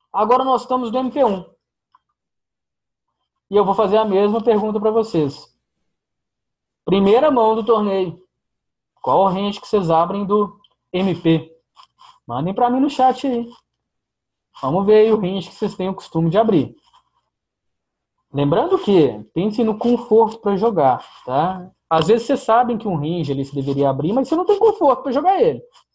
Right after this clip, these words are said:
Mandem o, o, o range que vocês realmente jogariam.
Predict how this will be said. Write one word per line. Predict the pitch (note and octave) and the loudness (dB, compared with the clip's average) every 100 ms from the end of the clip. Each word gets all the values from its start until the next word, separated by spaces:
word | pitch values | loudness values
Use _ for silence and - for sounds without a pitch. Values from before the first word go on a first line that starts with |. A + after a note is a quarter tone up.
| _ _ _ _ - | _ _ _ _ -8
Mandem | D#3+ G3+ D4+ F4+ | -2 0 2 2
o, | B3+ | 0
o, | F3+ F3+ F3 C#3+ C#3 | -2 -6 -4 -4 -4
o | |
range | C3+ D#3+ A#3+ | -2 0 0
que | C4+ | 2
vocês | B3 B3 F#3+ | 0 0 -2
realmente | G3 C#4+ F#3+ C4 - _ _ _ _ _ _ _ _ _ - | 0 0 0 -4 -6 _ _ _ _ _ _ _ _ _ -6
jogariam. | E3 F#3 B3 G4 F#3+ A2 | 0 2 4 4 2 -2